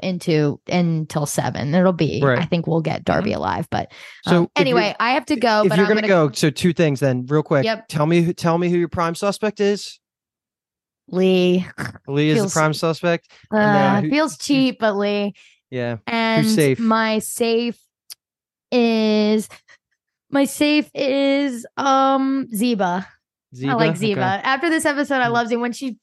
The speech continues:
Speaker 1: flipped the bird to Norman the doorman, I said, "Fuck yeah, Zeba."
Speaker 2: <laughs>
Speaker 1: Um, and then R I P Sean, you were that girl. I ended up really liking Sean in the end. She
Speaker 3: Wow.
Speaker 1: was not sketchy, even though I was like,
Speaker 2: Yeah.
Speaker 1: "She faked the tracheotomy." <laughs>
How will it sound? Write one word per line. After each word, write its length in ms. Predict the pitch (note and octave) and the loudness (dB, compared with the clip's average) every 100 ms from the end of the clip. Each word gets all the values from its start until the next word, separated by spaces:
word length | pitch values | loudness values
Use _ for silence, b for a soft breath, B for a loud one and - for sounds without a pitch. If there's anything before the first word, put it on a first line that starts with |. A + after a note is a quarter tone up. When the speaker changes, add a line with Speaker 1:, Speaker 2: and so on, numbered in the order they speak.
| - | -4
Speaker 1:
flipped 220 | F#4+ D#4 | -4 -2
the 80 | D4 | -2
bird 340 | F4+ F4+ F#4 | 2 2 2
to 80 | D#4+ | 0
Norman 360 | D4 E4+ F4 | 0 0 0
the 60 | D#4 | 0
doorman, 460 | G3+ D4 D#4 E4+ E4 | 4 4 4 2 0
I 100 | D4+ | -2
said, 200 | D4 A#3 _ | -2 -6 _
"Fuck 200 | - E4 _ - | -4 -4 _ -4
yeah, 440 | G4 E4+ D#4+ D4+ | 0 0 0 -2
Zeba." 640 | C4+ E4 E4+ E4+ E4+ D#3 D3+ | -4 -4 -2 -2 -2 -4 -8
Speaker 2:
<laughs> 40 | _ _ _ | _ _ _
Speaker 1:
Um, 400 | B3 B3 A#3+ A#3 A#3 | -4 -2 -2 -4 -4
and 100 | D4+ | -2
then 140 | D4 | 0
R 160 | B3+ C#4 | 2 2
I 120 | C4+ | 2
P 180 | - C4 | 0 -2
Sean, 600 | - A#3+ A#3 A#3 A3+ A3+ _ | -2 0 0 -2 -4 -12 _
you 180 | A3 B3 | 0 2
were 100 | A#3+ | 2
that 200 | A3 G#3+ | 0 -2
girl. 460 | A3 A3+ F#3 D#3+ - - | 0 0 -2 -6 -14 -4
I 140 | A#3+ | -2
ended 160 | B3 B3 | 0 0
up 140 | A#3 | -2
really 180 | A#3 A#3 | -2 -4
liking 320 | A3 A3 G#3+ | -2 -4 -4
Sean 260 | G#3+ A3 G3+ | -2 0 2
in 120 | G3+ | 2
the 100 | G3 | 0
end. 300 | G3 F3+ F3 | 0 -2 -6
She 160 | G#3+ A3 | -4 -2
Speaker 3:
Wow. 80 | |
Speaker 1:
was 160 | G#3 F#3 | -2 0
not 200 | G3+ G3+ | 0 0
sketchy, 560 | - G#3 G3+ F3 C3 F#3+ | 0 -2 -2 -8 -8 -10
even 140 | G#3 | -2
though 60 | G3+ | 2
I 160 | F#3 | 2
was 180 | F3+ F3+ | 2 2
like, 140 | - | 2
Speaker 2:
Yeah. 80 | A#2 A2+ B | 0 -6 B
Speaker 1:
"She 180 | - F#4+ | -4 -2
faked 260 | - G4+ G4 | 2 2 2
the 80 | F4+ | 0
tracheotomy." 460 | F#4+ F#4+ F4 | 2 2 0
<laughs> 0 | - | -2